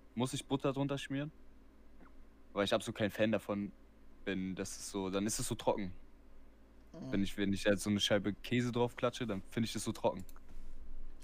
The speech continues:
Speaker 1: Schmeckt mir irgendwie nicht.
Speaker 2: Ja, Butter muss schon, also unter Käse oder unter Wurst schon, aber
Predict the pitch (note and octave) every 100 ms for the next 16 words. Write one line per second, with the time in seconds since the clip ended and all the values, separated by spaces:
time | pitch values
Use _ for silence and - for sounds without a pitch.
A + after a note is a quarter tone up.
0 | - - - - - - - - - G3+
1 | F3+ F3 D#3+ D#3 D3+ - - C#3+ F3 F#3
2 | G#3 D#3+ D#3 E3+ E3 - - C#3+ C3 C#3
3 | D3+ D#3+ D3+ - D#3+ D#3+ D3+ C#3 C#3 C#3
4 | C#3 A#2+ C#3 D#3+ - - D3 C#3 - A#2
5 | B2 A#2+